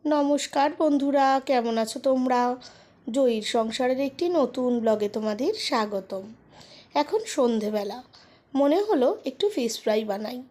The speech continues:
ঠান্ডাটাও বেশ পড়েছে, চায়ের সাথে একটু ফিশ ফ্রাই হলে বা কফির সাথে মন্দ হয় না। তাই জন্য আগেই কেটে নিয়েছি ধনেপাতা, পুদিনা পাতা, পেঁয়াজ, রসুন, আদা। দেখালাম তোমাদেরকে, সেগুলো এবার মিক্সিতে ভালো করে গ্রাইন্ড করে নিচ্ছি।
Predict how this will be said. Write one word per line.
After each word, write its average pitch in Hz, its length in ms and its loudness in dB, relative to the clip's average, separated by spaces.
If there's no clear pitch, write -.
ঠান্ডাটাও 226 520 0
বেশ 311 300 -2
পড়েছে, 285 460 2
চায়ের 208 280 0
সাথে 240 320 -4
একটু 415 200 0
ফিশ 330 280 -2
ফ্রাই 233 240 0
হলে 285 280 4
বা 247 220 0
কফির 233 300 0
সাথে 240 420 0
মন্দ 269 260 4
হয় 202 280 0
না। 202 220 -10
তাই 233 220 4
জন্য 269 440 2
আগেই 240 340 0
কেটে 240 300 0
নিয়েছি 233 380 -2
ধনেপাতা, 240 560 0
পুদিনা 220 440 -2
পাতা, 214 340 0
পেঁয়াজ, 220 540 0
রসুন, 247 500 0
আদা। 214 380 0
দেখালাম 254 480 2
তোমাদেরকে, 262 540 0
সেগুলো 240 380 0
এবার 220 300 2
মিক্সিতে - 440 -2
ভালো 240 340 -2
করে 226 220 0
গ্রাইন্ড 233 400 0
করে 196 220 -8
নিচ্ছি। 202 480 -8